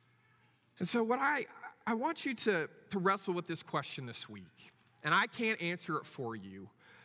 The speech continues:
but here's the question. What could Jesus ask you to walk away from that could cause you to walk away from him?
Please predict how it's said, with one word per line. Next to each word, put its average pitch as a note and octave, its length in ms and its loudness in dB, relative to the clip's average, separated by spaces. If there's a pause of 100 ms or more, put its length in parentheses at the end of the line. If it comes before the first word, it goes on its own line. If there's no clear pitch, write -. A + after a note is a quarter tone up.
(180)
but F3 120 2
here's A#3+ 320 2
the A#3 100 -2
question. C3+ 560 -2
What A#3 240 4
could D4+ 160 -2
Jesus F#3 800 0 (300)
ask F#3 380 4
you G#3 100 0
to G3 60 4
walk F3+ 320 2
away D#3+ 280 0
from C3+ 360 -4
that C#3 160 -4
could D3+ 180 -8
cause F3+ 380 2
you D#3+ 80 -4
to D3 80 -4
walk C#3+ 260 2
away B2+ 220 -4
from A2 240 -12
him? G2 240 -14